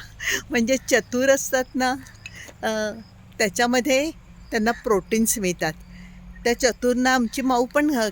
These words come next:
खाते, म्हणजे तिला पकडता येतात की नाही कोण जाणे, पण त्यांच्यावरती उड्या मात्र मारत असते. तर आता पहिले ह्या झाडाला ना पेरू आलेत, म्हणजे काय पेरूचंच झाड आहे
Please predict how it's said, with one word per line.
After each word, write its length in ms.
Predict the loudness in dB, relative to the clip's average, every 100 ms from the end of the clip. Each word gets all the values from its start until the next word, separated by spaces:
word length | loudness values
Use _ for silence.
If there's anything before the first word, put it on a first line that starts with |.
| -2
खाते, 420 | -6 0 0 0 -6 -20 -4
म्हणजे 220 | 2 2 2
तिला 180 | 2 2
पकडता 500 | 2 0 2 2 2
येतात 200 | 2 2 0
की 80 | 0
नाही 120 | 0
कोण 180 | 0 0
जाणे, 220 | 0 0
पण 160 | -2 -2
त्यांच्यावरती 440 | -2 0 0 0 0
उड्या 280 | 0 0 0
मात्र 300 | 0 0 0
मारत 360 | 0 0 0
असते. 340 | -2 -2 -4 -6 -6 -20 -20 -20 -20 -20 -20 -20 -20 -20 -20 -20 -12 -6
तर 300 | -2 -2 -6 -14 -20 -20 -20 -20 -20 -20 -20 -20 -20 -20 -20 -20 -20 -16 -12
आता 240 | -2 -2
पहिले 380 | 0 -2 0 -2 -6 -14 -20 -10
ह्या 180 | -6 -4
झाडाला 480 | -4 -4 -4 -2 -4
ना 140 | -4 -8 -14 -6
पेरू 300 | -4 -4 -6
आलेत, 240 | -6 -6 -6
म्हणजे 200 | -6 -4
काय 180 | -2 -4
पेरूचंच 580 | 2 2 2 0 0 0
झाड 220 | -2 -2
आहे 160 | -2